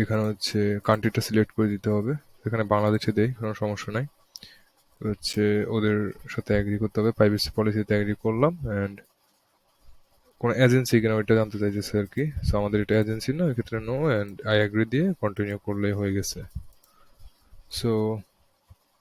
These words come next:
এখানে pantheon dot I O তে আমাদের অ্যাকাউন্টটা হয়ে গেছে। মূলত হচ্ছে pantheon dot I O এটা আমাদেরকে ফ্রিতে ডোমেইন এবং হোস্টিংটা দিবে,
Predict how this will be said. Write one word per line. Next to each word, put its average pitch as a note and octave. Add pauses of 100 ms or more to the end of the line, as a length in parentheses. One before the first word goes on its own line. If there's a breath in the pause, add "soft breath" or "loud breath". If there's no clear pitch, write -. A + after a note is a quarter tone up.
(720)
এখানে C#3
pantheon C3 (380)
dot A2 (220)
I -
O A2
তে - (100)
আমাদের G#2+ (120)
অ্যাকাউন্টটা A2
হয়ে G#2+
গেছে। G#2 (720 loud breath)
মূলত A2+
হচ্ছে A#2+ (100)
pantheon A#2+ (100)
dot A2+ (140)
I - (100)
O - (200)
এটা A2+
আমাদেরকে A2 (120)
ফ্রিতে A2 (160)
ডোমেইন G#2+ (100)
এবং G#2 (120)
হোস্টিংটা G#2+ (100)
দিবে, G2+